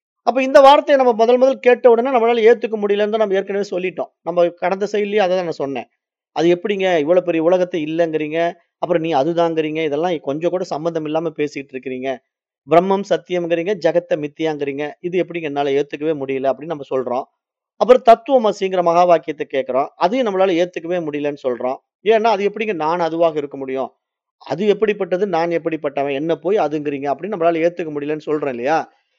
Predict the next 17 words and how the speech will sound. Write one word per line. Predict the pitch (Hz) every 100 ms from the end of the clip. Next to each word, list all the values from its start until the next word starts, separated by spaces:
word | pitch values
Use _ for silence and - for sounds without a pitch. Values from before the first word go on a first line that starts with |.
| -
அப்ப | 185 214
இது | 262
மாதிரி | 302 320 269
பேதங்கள் | 214 254 254 226
எல்லாம் | 220 247
ஏன் | 214 202 262
நம்ம | 233 202
இடத்துல | 190 190 185
ஏற்பட்டிருக்கு? | 170 180 175 160 156 156 151 160 _ _ _ _ _ _ -
இந்த | 220 294 302 -
ஸ்வகத | 233 269 269
பேதம், | 233 226 226 277 277 254
சஜாதிய | - 220 240 240 220 214
பேதம், | 196 196 226 240
விஜாதிய | 185 226 220 202 185
பேதம் | 170 175 165
இருப்பதினால. | 156 175 175 156 143 147